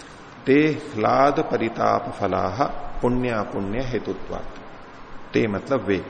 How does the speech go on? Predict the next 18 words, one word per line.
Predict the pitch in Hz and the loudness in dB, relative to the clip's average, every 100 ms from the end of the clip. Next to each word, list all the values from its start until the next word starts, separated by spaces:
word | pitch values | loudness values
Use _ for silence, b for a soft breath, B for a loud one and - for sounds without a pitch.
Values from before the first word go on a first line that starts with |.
| - - - - - - - - - - - - - - - - - - - - - | -12 -16 -16 -18 -18 -18 -18 -18 -18 -18 -18 -18 -18 -18 -18 -18 -18 -20 -20 -18 -6
ये | 107 | -4
जो | 104 | -2
जाति | 101 107 104 123 | 0 4 2 2
आयु | 113 104 101 | 2 2 0
भोग | 98 92 90 | -2 -4 -4
है, | 87 87 - - - - - - | -10 -12 -16 -18 -18 -18 -18 -4
कर्माशय | 110 110 113 - | -2 0 0 0
का | 117 110 | 0 0
जो | 107 | 0
विपाक | 104 98 104 - | 0 2 0 2
हुआ | 101 110 147 - - - - - - - - - - - - 98 | 2 4 2 -2 -14 -14 -12 -10 -12 -14 -14 -16 -16 -16 -14 -2
जात्यायुर्भोगा, | 98 - 113 104 104 107 98 90 87 90 | 0 2 2 2 0 -2 -2 -4 -4 0
वे | 131 | 2
जो | 143 151 | 2 4
जाति | 131 127 139 | 4 4 4
आयु | 127 131 | 2 2
भोग | 120 113 113 - | 0 0 -2 -2
थे | - | -4